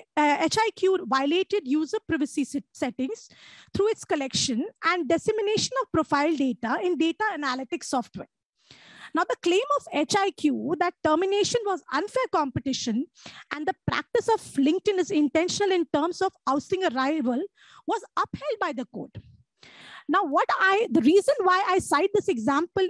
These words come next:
is, uh, somehow you see that it appears to be in contradiction with what the F T C in the United States wants. It wants to uphold and ensure some sort of a privacy protection. But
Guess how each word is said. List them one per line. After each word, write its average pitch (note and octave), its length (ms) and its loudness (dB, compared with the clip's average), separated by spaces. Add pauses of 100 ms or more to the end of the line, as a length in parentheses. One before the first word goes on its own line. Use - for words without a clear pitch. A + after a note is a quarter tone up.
(120)
is, E4 380 -2 (460)
uh, D#4 340 2 (380)
somehow F#4 420 0 (140)
you A#4+ 100 0
see - 260 -6 (100)
that A4+ 180 0
it G#4 140 -4
appears F#4 720 0 (600)
to G#4+ 180 2
be G#4+ 80 -2 (120)
in G#4+ 60 -8 (120)
contradiction E4 1000 -2 (120)
with D#4+ 200 -2
what D#4 200 2 (100)
the G4 220 0
F - 240 -6
T F#4+ 100 4
C G4+ 240 0
in F4+ 100 0
the E4 80 4
United D4 440 0
States D#4 360 -2
wants. D4+ 600 -2
It D4+ 160 -2
wants D4+ 340 -2
to F#4+ 180 -2
uphold F4 540 0 (500)
and E4+ 140 -6
ensure F#4 460 -2
some G#4+ 200 -2
sort F#4+ 200 -2
of F4 100 -6
a G4+ 40 -4
privacy D#4+ 440 0
protection. - 680 -4 (520)
But F#4 160 -2